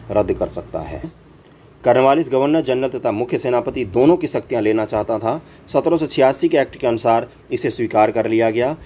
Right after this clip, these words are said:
विशेष अवस्था में अपनी परिषद के निर्णय को रद्द करने का भी उसको दे दिया गया अधिकार। तो ये सत्रह सौ छियासी का एक्ट आया ही इसीलिए था क्योंकि कॉर्नवालिस को भारत भेजना था।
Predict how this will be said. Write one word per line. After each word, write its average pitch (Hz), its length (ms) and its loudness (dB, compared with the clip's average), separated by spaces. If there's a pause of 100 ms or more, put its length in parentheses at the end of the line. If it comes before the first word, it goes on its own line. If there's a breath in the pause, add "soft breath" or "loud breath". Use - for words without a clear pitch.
(160 loud breath)
विशेष 135 400 0
अवस्था 127 340 0
में 117 80 2
अपनी 113 160 -2
परिषद 117 380 0
के 127 80 -2
निर्णय 110 320 2
को 107 80 -2
रद्द 101 200 2
करने 117 280 0
का 120 120 0
भी 123 100 4
उसको 135 200 -2
दे 123 140 4
दिया 127 200 2
गया 123 160 2
अधिकार। 127 380 -2 (280 loud breath)
तो 120 100 2
ये 127 180 2
सत्रह - 280 -2
सौ 143 100 -4
छियासी 120 400 0
का 120 120 0
एक्ट 117 160 -4
आया 107 280 2
ही 147 140 0
इसीलिए 123 300 -2
था 120 280 -6 (200 loud breath)
क्योंकि 117 180 -4
कॉर्नवालिस 113 540 2
को 117 80 -2
भारत 107 320 -8
भेजना 90 300 -4
था। 90 280 -4